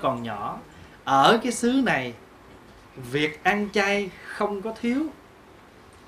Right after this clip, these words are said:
không có thiếu dinh dưỡng, không có thiếu chất, rất nhiều món để mình ăn, để mà mình có thể có sức khỏe tương đồng với người ăn mặn.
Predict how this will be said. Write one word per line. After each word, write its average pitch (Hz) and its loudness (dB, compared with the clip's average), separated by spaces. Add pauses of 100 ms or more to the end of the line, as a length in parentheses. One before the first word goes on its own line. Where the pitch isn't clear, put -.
(1080)
không 214 2
có 240 0
thiếu 254 0
dinh 214 0
dưỡng, 151 0 (1200)
không 202 -6
có 220 -2
thiếu 233 -2
chất, 269 2 (500)
rất 262 2
nhiều 143 2
món 196 0
để 151 -2
mình 139 -6
ăn, 180 -4
để 135 -6
mà 160 -10
mình 123 -10
có - -12
thể 127 -6
có 185 -2
sức 226 -6
khỏe 135 -4
tương 202 6
đồng 131 4 (360)
với 175 6
người 160 -4
ăn 143 -10
mặn. 113 -10